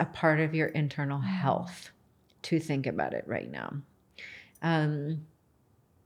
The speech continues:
Speaker 1: what else would I tell her?
Speaker 2: That was good.
Speaker 1: Stop judging people that have money, I would tell my twenty-two-year-old. She was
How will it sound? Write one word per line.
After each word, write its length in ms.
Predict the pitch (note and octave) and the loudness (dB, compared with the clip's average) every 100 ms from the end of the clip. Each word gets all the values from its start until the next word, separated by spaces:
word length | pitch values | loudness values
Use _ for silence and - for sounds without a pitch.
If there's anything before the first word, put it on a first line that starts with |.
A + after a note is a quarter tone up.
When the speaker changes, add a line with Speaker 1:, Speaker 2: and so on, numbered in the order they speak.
| _ _ _ _ - | _ _ _ _ -8
Speaker 1:
what 180 | D#3 D3+ | -2 0
else 260 | C#3+ D3 | 0 -4
would 100 | C3+ | -6
I 100 | C#3 | -6
tell 320 | D3 D3+ C#3+ | -6 -6 -6
her? 360 | C#3 C#3 C3+ C#3 _ _ _ - | -6 -6 -6 -8 _ _ _ -6
Speaker 2:
That 100 | F#3 | -2
was 160 | F3+ | -2
good. 280 | - D#3 D#3 - - - - | -4 -2 -2 -4 -10 -8 -2
Speaker 1:
Stop 460 | - - A#3 B3 | 2 10 10 10
judging 320 | B3 G#3 G3 F#3 | 10 8 10 8
people 300 | F#3 F#3 F3 | 6 6 6
that 140 | D#3 | 6
have 200 | C#3+ C3+ | 6 4
money, 300 | C#3 B2+ A#2+ | 4 4 4
I 40 | B2 | 2
would 140 | B2+ | 0
tell 200 | - B2+ | 2 2
my 120 | A#2 | 2
twenty-two-year-old. 640 | - - - - - - - | -2 -2 -4 -4 -4 -2 2
She 200 | - B3+ | 6 10
was 200 | G3 | 10